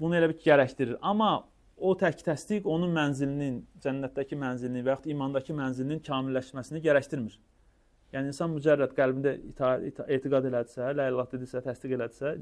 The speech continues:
cənnətə girir, e, imana girir. Amma bu şərt deyil ki, o imanın tam kamilləşdirmişdir, o yuxarı mərtəbələrinə qalxıb. Allah Subhanahu taala, çünki tək təsdiqi kifayət etməmişdir. Amma onun, o,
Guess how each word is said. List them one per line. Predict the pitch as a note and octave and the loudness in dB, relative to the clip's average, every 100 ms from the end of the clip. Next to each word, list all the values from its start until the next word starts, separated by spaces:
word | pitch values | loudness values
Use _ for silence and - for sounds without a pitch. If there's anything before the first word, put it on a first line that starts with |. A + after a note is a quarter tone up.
| - | -4
cənnətə | C3+ C3 C3 B2+ | -2 -2 -2 -2
girir, | A2+ A2 | -4 -4
e, | C3+ B2 B2 - - | 0 2 0 -4 -8
imana | C#3+ C#3+ C#3+ | -2 0 0
girir. | B2+ A2+ - - - - - | -2 -4 -6 -18 -20 -16 -2
Amma | D#3+ E3+ | 0 0
bu | D#3+ D#3 | 0 2
şərt | D#3+ - | 0 2
deyil | F3+ D#3+ | 2 4
ki, | D3+ | 2
o | C#3 | 2
imanın | C3+ C3+ C#3+ | 2 -2 -2
tam | C#3+ C3+ B2+ _ | -6 -6 -8 _
kamilləşdirmişdir, | C3 B2 A#2+ A#2 A#2+ B2 - C#3 | -4 -2 -2 -4 -8 -8 -6 -4
o | C3 C3 | -4 -8
yuxarı | A#2 B2+ B2+ | -4 -2 0
mərtəbələrinə | A#2 B2 A2+ A2+ A2 | -2 -4 -4 -4 -4
qalxıb. | G2 - - _ _ _ _ _ - _ | -6 -8 -20 _ _ _ _ _ -20 _
Allah | - D#3 G3+ | 2 4 4
Subhanahu | G3 - F3 E3 | 4 -2 -2 2
taala, | F#3 A3 D#3+ G2+ - _ _ _ | 4 4 4 2 -4 _ _ _
çünki | - E3+ C#3 A2 G#2 - - _ _ _ _ _ _ _ _ - | -2 -2 -2 -6 -10 -16 -20 _ _ _ _ _ _ _ _ -4
tək | F3+ - | -4 -2
təsdiqi | D#3+ - D#3+ D3+ D#3+ F#3+ F#3 | -4 -4 -4 0 2 0 -2
kifayət | D#3+ D3+ D#3 | 2 2 2
etməmişdir. | D3 A#2+ G#2 - G#2 - D3+ | -4 -6 -8 -10 -16 -14 -8
Amma | D#3 D#3+ | -4 -2
onun, | E3 F3 - | 0 -2 -4
o, | C3+ | -6